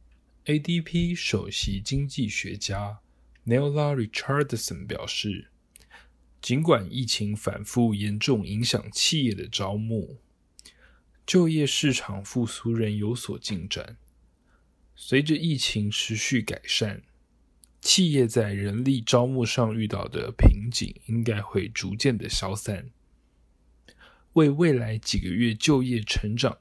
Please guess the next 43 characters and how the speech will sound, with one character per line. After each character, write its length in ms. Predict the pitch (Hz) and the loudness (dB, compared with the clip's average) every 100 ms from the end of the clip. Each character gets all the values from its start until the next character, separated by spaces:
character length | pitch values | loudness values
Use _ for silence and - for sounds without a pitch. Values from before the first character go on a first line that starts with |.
| _ - | _ 4
奠 260 | 135 104 | 4 4
定 320 | 127 117 123 - | -2 -2 -4 -8
基 220 | - 113 | -2 -2
础。 260 | 107 - - _ _ _ _ _ _ _ _ _ - _ _ - | -2 -6 -10 _ _ _ _ _ _ _ _ _ -20 _ _ -18
接 140 | - 180 | 2 4
下 240 | 185 147 | 4 2
来 200 | 107 101 | 0 -4
市 380 | 104 - - 143 | -4 -2 0 0
场 280 | - - 110 | -2 -8 -12
会 200 | - - | -4 -2
把 420 | - - - - _ _ _ | -2 -12 -16 -20 _ _ _
重 240 | 139 104 | -2 0
点 240 | 104 - - - | -2 -6 -8 -10
聚 180 | - 110 | -4 -2
焦 260 | 110 98 | 0 -2
在 320 | 98 107 95 107 | -2 -6 -6 -2
十 320 | - - 104 | -2 0 0
月 200 | 139 120 | 2 2
八 280 | - 101 107 | 0 -2 -2
日 360 | 107 110 - - - | -2 -4 -4 -12 -2
官 280 | 117 127 | 0 0
方 280 | 123 120 120 | 2 2 2
的 160 | 113 - | 0 -4
非 320 | - - 135 | -2 2 2
农 280 | 123 - 113 | 2 -6 -8
就 200 | - 107 | 0 0
业 160 | 98 92 | 0 -4
报 240 | - 101 | -6 -8
告。 320 | 107 - - - _ _ _ _ _ _ _ _ _ - - | -4 -6 -6 -14 _ _ _ _ _ _ _ _ _ -20 -4
根 120 | 165 | 0
据 180 | 170 139 | 2 4
市 260 | - - 113 | 4 4 4
场 240 | - - - | 2 -4 -2
预 160 | 107 | -2
期， 420 | 101 - - 131 - _ _ _ - _ _ _ _ | 8 10 10 6 -16 _ _ _ -20 _ _ _ _
九 180 | - 95 | 0 4
月 180 | 135 120 | 4 4
非 280 | - 143 | 6 4
农 280 | 139 104 101 | 4 0 -2
新 280 | - 143 147 | -2 0 2
增 240 | 147 143 | 2 0
就 240 | 139 135 113 | 4 4 4
业 380 | 113 - - | 0 -2 -8